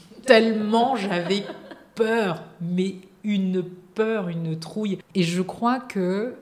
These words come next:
la dernière fois que j'avais ressenti une telle, une telle angoisse, c'était, euh, ma finale des championnats de France, euh, sur deux cents mètres. Genre, euh, quelques années avant.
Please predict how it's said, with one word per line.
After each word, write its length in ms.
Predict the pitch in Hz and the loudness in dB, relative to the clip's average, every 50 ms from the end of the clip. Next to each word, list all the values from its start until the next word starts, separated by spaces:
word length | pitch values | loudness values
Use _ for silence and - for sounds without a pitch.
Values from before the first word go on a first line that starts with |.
| - - - | -18 -12 -8
la 220 | 175 170 170 160 | -6 -4 -4 -4
dernière 580 | 147 151 160 214 233 240 240 233 233 226 220 226 | -4 -2 0 0 0 0 0 0 0 0 0 -2
fois 340 | - - - 226 214 208 196 | -6 -6 -4 -2 -2 -2 -2
que 140 | 202 170 | -6 -6
j'avais 260 | 165 165 160 151 160 156 | -4 -4 -2 -2 -2 -2
ressenti 840 | 151 180 180 180 - 180 175 175 170 - - 196 190 185 180 175 - - - - _ _ _ - | -2 -2 -4 -4 -4 -4 -4 -4 -4 -4 -4 -4 -2 -4 -4 -8 -12 -16 -20 -20 _ _ _ -6
une 260 | 160 147 151 151 151 151 - - | -4 -2 0 0 -2 -4 -4 -4
telle, 420 | - 190 190 185 180 165 160 156 151 | -4 -2 0 0 0 0 0 0 -2
une 200 | 151 147 151 147 | -2 -2 -4 -4
telle 260 | - - 190 175 170 | -2 0 0 2 2
angoisse, 800 | 165 156 156 156 160 156 165 165 170 196 254 269 - - - - | 2 2 2 2 0 0 0 -2 -2 -2 -4 -6 -10 -14 -16 -16
c'était, 600 | - - - - 156 147 - - 180 190 202 208 202 | -16 -12 -6 -4 -4 -4 -4 -2 0 0 2 2 2
euh, 680 | 180 160 151 147 147 143 143 143 143 143 143 143 139 143 139 - _ _ _ _ _ _ _ _ - | 0 0 0 -2 -2 -2 -4 -4 -4 -4 -6 -6 -8 -10 -12 -14 _ _ _ _ _ _ _ _ -4
ma 160 | 160 147 143 143 | -2 0 0 -2
finale 360 | - - 185 190 196 202 190 | 0 0 0 2 2 2 0
des 100 | 175 165 | -2 -2
championnats 420 | - 180 165 160 - 160 160 160 | -2 -4 -4 -2 -2 -2 0 -2
de 60 | 160 | -2
France, 440 | 160 - - 180 185 202 196 - - 165 | -4 -6 -4 -4 -2 -2 -4 -4 -4 -4
euh, 880 | 151 147 143 143 143 143 139 139 139 135 135 135 135 131 131 131 135 135 | -4 -2 -2 -2 -2 -4 -4 -4 -4 -6 -6 -6 -8 -8 -8 -10 -10 -10
sur 180 | - - 160 147 | -6 -4 -4 -2
deux 120 | 151 156 | -2 -4
cents 180 | 156 - 151 147 | -4 -4 -6 -6
mètres. 300 | 139 131 - - - - _ _ - - - - _ _ - _ - _ _ _ _ _ _ _ _ - 143 | -6 -8 -12 -16 -20 -20 _ _ -20 -20 -20 -20 _ _ -20 _ -20 _ _ _ _ _ _ _ _ -16 -12
Genre, 340 | 135 139 147 151 156 151 147 | -8 -6 -4 -4 -4 -4 -4
euh, 240 | 139 135 135 135 131 127 | -6 -6 -8 -10 -10 -8
quelques 340 | - 135 123 - 147 135 | -8 -8 -8 -6 -8 -6
années 180 | 139 143 147 156 | -4 -4 -2 -2
avant. 280 | 151 147 143 127 120 | -2 -2 -4 -6 -8